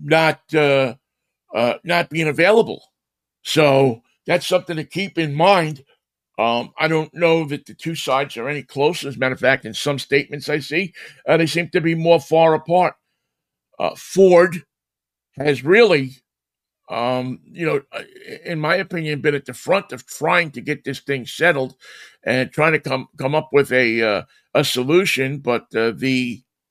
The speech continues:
uh, leaders of the U A W say, "Listen, we gave you guys back so much when you were hurting. We want to share in the profits."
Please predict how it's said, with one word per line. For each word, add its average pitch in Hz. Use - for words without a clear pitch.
uh, 123
leaders 156
of 156
the 143
U 151
A 143
W 175
say, 139
"Listen, 185
we 175
gave 185
you 214
guys 214
back 240
so 202
much 220
when 175
you 175
were 180
hurting. 202
We 185
want 214
to -
share 214
in 214
the 220
profits." 220